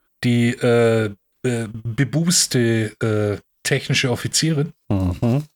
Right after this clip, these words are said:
Speaker 1: Bernard Behrens als Commander Alvar, der Commander. Dö. Salman King als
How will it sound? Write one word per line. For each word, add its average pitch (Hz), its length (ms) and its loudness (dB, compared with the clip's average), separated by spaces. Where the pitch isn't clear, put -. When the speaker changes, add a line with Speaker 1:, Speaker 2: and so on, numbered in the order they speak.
Speaker 1:
Bernard 139 500 2
Behrens 165 540 4
als 120 280 2
Commander 117 720 2
Alvar, 113 720 2
der 101 340 2
Commander. 120 540 2
Dö. 110 260 2
Salman 160 540 4
King 175 280 2
als 120 380 2